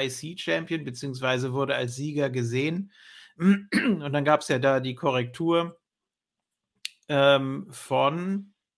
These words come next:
ich glaube, Dave Hebner war's, der Joey Morella da korrigiert hat, ähm, dass es da einen Eingriff gab von Shawn Michaels,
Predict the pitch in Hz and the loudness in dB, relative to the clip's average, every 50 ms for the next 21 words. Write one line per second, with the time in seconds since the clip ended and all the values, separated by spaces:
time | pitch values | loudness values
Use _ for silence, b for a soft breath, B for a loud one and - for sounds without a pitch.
0 | _ _ _ _ _ _ _ _ _ - _ _ - - 151 151 147 143 123 151 | _ _ _ _ _ _ _ _ _ -20 _ _ -4 2 2 4 4 4 2 4
1 | 160 196 226 220 - 151 123 120 - 151 - 113 110 117 117 123 156 220 233 - | 4 4 4 2 0 -2 -2 -2 -2 -6 -4 -4 -4 -2 -2 -2 -2 -2 -6 -10
2 | - - _ _ _ _ _ _ - - 135 139 147 151 156 151 151 151 151 - | -14 -16 _ _ _ _ _ _ -10 -4 0 2 4 4 4 4 2 0 0 -4
3 | - - 143 120 151 156 156 165 170 160 156 147 139 139 147 151 151 143 143 139 | -10 -12 -12 -6 -4 -2 0 0 0 0 0 0 2 4 4 4 4 4 2 4
4 | 143 135 131 127 123 - - 143 135 143 135 127 135 135 139 139 139 - 185 220 | 2 0 0 -2 -4 -4 -4 -4 -4 -4 -6 -6 -4 -2 -2 -2 -2 -4 -6 -6
5 | - - - _ _ _ _ _ _ _ _ _ _ _ _ _ _ _ - 143 | -6 -10 -18 _ _ _ _ _ _ _ _ _ _ _ _ _ _ _ 0 2
6 | 139 139 143 139 147 139 123 151 131 - - 135 131 135 135 127 135 156 175 165 | 2 2 2 0 -2 -2 -4 -4 -6 -2 0 0 0 0 0 0 2 2 0 -2
7 | - 180 175 180 - - 151 156 175 - - - - 147 156 175 - - - 170 | -2 -4 -4 -4 -4 -2 -2 -2 -2 -4 -6 -4 -2 -2 -2 -2 -6 -6 -4 0
8 | 156 156 151 147 120 120 123 127 123 120 95 98 117 - - - _ _ | 0 0 0 0 0 0 0 -2 -4 -8 -16 -18 -16 -16 -18 -18 _ _